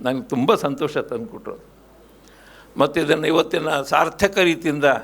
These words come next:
ನಮ್ಮ ತಮಿಳು ಸೆಲ್ವಿ ಇದನ್ನು ಸ್ವೀಕಾರ ಮಾಡಿದ್ದಕ್ಕಾಗಿ ನಾನು ಮತ್ತೊಮ್ಮೆ ವೈಯಕ್ತಿಕವಾಗಿ ನಿಮಗೆ ಅಭಿನಂದನೆಗಳನ್ನು ಹೇಳ್ತಾ, ಇಂಥ ಹತ್ತಾರು ಪ್ರಶಸ್ತಿಗಳು ತಗೊಳ್ಳಿ.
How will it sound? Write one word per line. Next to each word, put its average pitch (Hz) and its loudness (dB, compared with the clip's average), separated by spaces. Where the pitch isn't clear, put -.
ನಮ್ಮ 131 -4
ತಮಿಳು 151 0
ಸೆಲ್ವಿ 135 0
ಇದನ್ನು 117 -2
ಸ್ವೀಕಾರ 147 0
ಮಾಡಿದ್ದಕ್ಕಾಗಿ 117 -4
ನಾನು 131 0
ಮತ್ತೊಮ್ಮೆ 147 0
ವೈಯಕ್ತಿಕವಾಗಿ 139 0
ನಿಮಗೆ 113 -4
ಅಭಿನಂದನೆಗಳನ್ನು 117 0
ಹೇಳ್ತಾ, 110 -4
ಇಂಥ 123 -4
ಹತ್ತಾರು 160 2
ಪ್ರಶಸ್ತಿಗಳು 139 -4
ತಗೊಳ್ಳಿ. 120 0